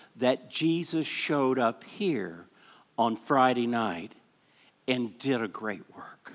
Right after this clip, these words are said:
You know what? I'm hoping, I'm hoping that you have encountered Jesus on Friday night. I'm hoping that you've encountered him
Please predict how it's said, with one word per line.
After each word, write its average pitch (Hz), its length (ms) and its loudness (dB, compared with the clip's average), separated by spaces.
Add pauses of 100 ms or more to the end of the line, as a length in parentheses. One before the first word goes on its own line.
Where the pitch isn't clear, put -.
(2500)
You 117 160 -6
know 127 100 -2
what? 143 300 -4 (1080)
I'm 120 220 0
hoping, - 720 -4 (220)
I'm 107 240 -6
hoping 110 560 -6 (340)
that 107 220 0
you 131 240 6
have 131 220 4
encountered 120 680 -2
Jesus 131 500 -2
on 107 140 -4
Friday 123 400 2
night. 104 240 -4 (260)
I'm 117 220 2
hoping 170 500 4
that 120 100 4
you've 110 200 0
encountered 120 680 -2
him 110 200 -2